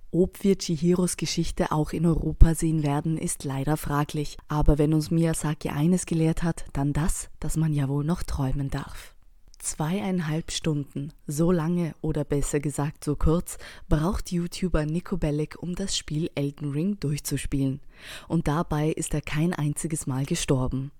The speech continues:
Auch wenn Kritikerinnen und Kritiker nur Gutes über das Souls-Game zu sagen haben, in der Community sieht das Ganze etwas anders aus. Vor allem instabile Bildraten und plötzlich erscheinende Gegner sind der Auslöser für die Kritik.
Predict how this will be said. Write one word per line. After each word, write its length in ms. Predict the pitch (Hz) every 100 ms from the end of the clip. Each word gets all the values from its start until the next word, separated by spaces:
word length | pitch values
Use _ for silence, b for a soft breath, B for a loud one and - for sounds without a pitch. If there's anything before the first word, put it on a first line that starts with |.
| - - -
Auch 240 | 160 180 -
wenn 180 | 160 160
Kritikerinnen 760 | - 180 - 170 151 156 160
und 200 | 151 147
Kritiker 480 | - 165 - 175 156
nur 220 | 151 165
Gutes 420 | - 170 - 170
über 220 | - 151
das 240 | 143 139 -
Souls-Game 480 | 135 147 - 147 139
zu 100 | 147
sagen 380 | 139 139 151
haben, 300 | 147 147 160 156 B B
in 140 | 170 170
der 100 | 170
Community 640 | - 180 196 226 - 226
sieht 260 | 220 185 -
das 140 | 185
Ganze 340 | - 139 -
etwas 320 | - - - -
anders 460 | 139 151 147 -
aus. 380 | 131 131 - - _ -
Vor 240 | - -
allem 240 | 165 202
instabile 640 | 208 185 196 - 170 160 156
Bildraten 640 | - 165 175 156 156 160
und 300 | - 220 -
plötzlich 420 | - 143 - 156
erscheinende 500 | - 139 135 151 151
Gegner 400 | 151 151 151 165
sind 260 | 160 - 202
der 160 | 220 -
Auslöser 540 | 143 139 143 139 139
für 160 | - 143
die 160 | 143
Kritik. 500 | - 233 - 135 -